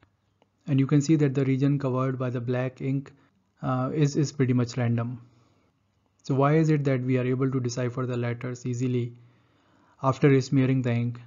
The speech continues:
but not before that? This happens because our brain has become very good at separating foreground objects from background objects. Our brain does this computation a lot where one object covers another object,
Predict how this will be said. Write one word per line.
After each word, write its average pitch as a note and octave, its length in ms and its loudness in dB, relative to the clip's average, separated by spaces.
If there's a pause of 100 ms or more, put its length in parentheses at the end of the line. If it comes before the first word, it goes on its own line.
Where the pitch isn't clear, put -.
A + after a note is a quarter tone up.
(140)
but B2 200 -4
not A#2+ 240 -2
before B2 300 -6
that? - 320 -16 (1700)
This C#3 200 4
happens D#3+ 400 4
because D3 420 0
our C#3 200 0
brain C#3 280 0
has C#3 140 0
become C3 320 -4
very C3 240 -2
good C3+ 240 -2
at A#2+ 360 -6
separating B2 680 -6
foreground B2+ 520 -4
objects A#2+ 460 -6
from A#2+ 220 -6
background A#2+ 400 -6
objects. C3+ 560 -12 (1200)
Our C#3 180 8
brain C#3 380 6
does C#3+ 240 2
this C#3+ 140 -2
computation C#3 560 -2
a C3 80 0
lot B2 320 -2
where B2 240 -4
one B2+ 200 -4
object B2 540 -6
covers B2+ 400 -4
another C3 340 -2
object, C#3 460 -6